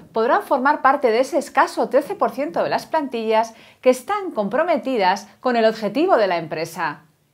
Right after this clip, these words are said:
Estos nuevos perfiles son individualistas, egoístas, ambiciosos y vanidosos,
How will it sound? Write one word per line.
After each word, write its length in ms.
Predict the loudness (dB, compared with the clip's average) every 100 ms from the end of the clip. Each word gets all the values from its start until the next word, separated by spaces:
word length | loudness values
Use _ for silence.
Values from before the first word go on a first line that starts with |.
| _ _ _ -2
Estos 320 | -2 0 -2
nuevos 280 | 0 0 -2
perfiles 720 | -8 -4 -2 0 0 -2 -6 -20 -20 _
son 560 | -2 2 2 -2 -8 -6
individualistas, 1000 | -4 -4 -4 0 0 2 0 0 -2 -16 _
egoístas, 800 | -6 -4 -4 -4 -2 -2 -4 -10 -6
ambiciosos 840 | -4 -2 -2 -2 -2 -2 -4 -6 -14 _ _
y 80 | -4
vanidosos, 680 | -4 -4 -8 -10 -12 -18